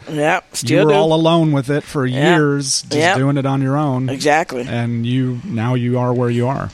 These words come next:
Speaker 1: Right. Um,
Speaker 2: And
Speaker 1: and
Speaker 2: then you ha-, but you have to, like you said, you have to have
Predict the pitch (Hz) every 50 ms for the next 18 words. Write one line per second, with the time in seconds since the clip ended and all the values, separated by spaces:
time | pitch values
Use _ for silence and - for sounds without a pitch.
0 | - - 147 156 175 190 190 160 - - - - - - 151 151 151 151 147 147
1 | 143 139 - - - - - 143 143 143 165 170 175 175 170 160 160 175 165 160
2 | 156 143 156 151 156 156 - - 143 131 117 120 123 - 135 123 - 185 160 131
3 | 131 131 135 135 - 135 127 135 131 123 120 117 117 113